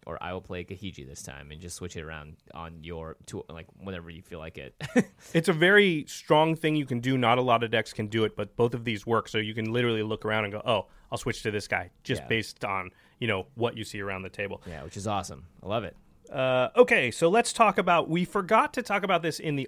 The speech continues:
Speaker 2: archetype tokens episode, um, how to beat token decks. So we wanted to cover it here because it's still relevant.
Speaker 1: Yep.
Speaker 2: So if you're playing against a token deck, here's some stuff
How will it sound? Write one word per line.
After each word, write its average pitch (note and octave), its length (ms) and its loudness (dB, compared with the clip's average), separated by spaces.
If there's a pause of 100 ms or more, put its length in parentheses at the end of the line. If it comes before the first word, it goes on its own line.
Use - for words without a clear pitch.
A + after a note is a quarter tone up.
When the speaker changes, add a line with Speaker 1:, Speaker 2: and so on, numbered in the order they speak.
Speaker 2:
archetype D3 640 2
tokens A#2+ 560 0
episode, A#2 480 -2 (440)
um, A#2+ 340 4 (640)
how G3 160 4
to E3+ 80 6
beat D#3+ 400 -4
token B2 340 -2
decks. - 400 -10 (800)
So D3+ 100 0
we D3+ 80 6
wanted D3+ 340 4
to D3+ 60 0
cover B2+ 300 0
it A2 80 -6
here G#2+ 200 2
because G2+ 220 -4
it's G2 120 -14
still C#3 260 0
relevant. G2 380 -2 (220)
Speaker 1:
Yep. - 100 -18 (640)
Speaker 2:
So - 120 0
if C#3 60 -2
you're D3+ 120 4
playing D#3+ 340 2
against C3+ 400 2
a D3+ 80 -4
token A#2+ 300 0
deck, A2+ 240 2 (260)
here's A#3 260 -4
some C#4+ 140 -2
stuff - 460 0